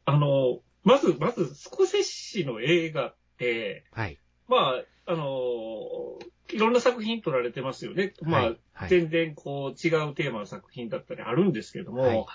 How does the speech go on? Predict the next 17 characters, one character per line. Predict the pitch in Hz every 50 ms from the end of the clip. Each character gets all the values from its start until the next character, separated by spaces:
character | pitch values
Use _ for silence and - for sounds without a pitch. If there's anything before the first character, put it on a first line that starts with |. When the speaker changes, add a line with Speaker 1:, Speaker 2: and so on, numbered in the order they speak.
| - - - - - - _ -
Speaker 1:
ま | 208
あ、 | 190
そ | - 196
の、 | 185 185 185 175 170 170 170 170 175 - _ -
ス | - - - -
コ | - 202
セ | 190 - -
ッ | 233
シ | 190 - - - - 202
の | 196 196 190 180 156 - - -
味 | 131 156 170 185 175
と | - -
い | 127 117
う | 110 107 95
か、 | - - - 92 104 104 101 98 95 95 90 - -
そ | - - - 120
の、 | 113 110 104 101 98 95 95 95 92 - - -